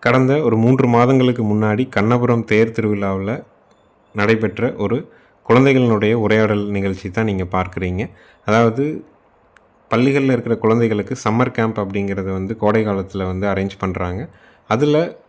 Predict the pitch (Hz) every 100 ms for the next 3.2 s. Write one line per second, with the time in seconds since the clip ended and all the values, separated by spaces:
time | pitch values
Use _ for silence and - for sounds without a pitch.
0 | _ _ _ _ _ _ _ - 117 127
1 | 123 127 131 127 120 107 - 123 - 107
2 | 120 - _ _ _ _ _ _ 107 110
3 | 131 -